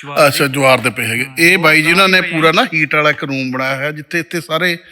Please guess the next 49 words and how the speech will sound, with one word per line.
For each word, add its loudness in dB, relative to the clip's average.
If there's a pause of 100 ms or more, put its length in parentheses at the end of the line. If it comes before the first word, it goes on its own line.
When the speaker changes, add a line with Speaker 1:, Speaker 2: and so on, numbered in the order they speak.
(300)
Speaker 2:
ਸੀਡ 2
ਵਗੈਰਾ 2
ਹੁੰਨੇ, 4
ਬੀਜ, 2
ਉਹਨਾਂ 0
ਨੂੰ 0
ਇਹ 0
ਸੁਕਾ -4
ਕੇ -8
ਪ੍ਰੋਪਰ -6
ਤਰੀਕੇ -6
ਨਾਲ 0
ਨਵੀਂ 0
ਪਨੀਰੀ -2
ਤਿਆਰ 0
ਕਰਨ -4
ਵਾਸਤੇ -4 (400)
ਸੀਡ 0
ਤਿਆਰ 0
ਕਰਦੇ 0
ਆ। 2 (520)
ਹੀਟ 2
ਬੜੀ 4
ਹੈ 4
ਜੀ 0
ਅੰਦਰ। -2 (300)
Speaker 1:
ਹਾਂਜੀ। -20
Speaker 2:
ਹੂੰ। -16 (260)
Speaker 1:
ਇਹ -12
ਸ਼ਾਮ -10
ਨੂੰ -10
ਐਂ -10
ਲੱਗਦਾ -12
ਵੀ -12
ਸਵਰਗ -12
ਹੀ -12
ਹੈ। -14 (640)
Speaker 2:
ਇਹ -2
ਆਹ 0
ਦੇਖੋ 0
ਜੀ, -2
ਬਾਈ 2
ਜੀ 0
ਹੋਰਾਂ -2
ਨੇ 4
ਆਪਣਾ 0
ਦੇਸੀ -2
ਚੁੱਲ੍ਹੇ -2
ਆ, -2